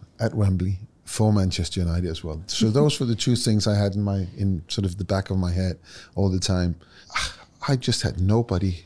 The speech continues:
Speaker 1: nobody would support and, and, and think those were, ideas were good because we're in Denmark. No one, no one got paid to play football in Denmark at the time. Um, you can't live of being an athlete.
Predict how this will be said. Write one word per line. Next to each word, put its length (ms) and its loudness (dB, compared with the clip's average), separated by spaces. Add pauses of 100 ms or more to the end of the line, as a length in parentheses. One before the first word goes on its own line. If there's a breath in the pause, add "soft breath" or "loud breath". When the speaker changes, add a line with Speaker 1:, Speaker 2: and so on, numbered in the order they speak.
Speaker 1:
nobody 520 2
would 220 -2
support 560 0
and, 240 -4 (260)
and, 240 -6 (360)
and 180 -4
think 240 2
those 300 0
were, 120 -2 (160)
ideas 440 2
were 80 2
good 420 4
because 380 -2 (480 loud breath)
we're 140 6
in 100 6
Denmark. 420 4
No 140 6
one, 320 4
no 120 6
one 160 8
got 200 -2
paid 300 4
to 80 -6
play 200 2
football 420 0
in 100 2
Denmark 300 2
at 100 -4
the 60 0
time. 440 2 (500 loud breath)
Um, 640 4 (840 loud breath)
you 100 0
can't 300 6
live 720 4 (240)
of 380 2
being 440 4
an 140 2
athlete. 480 2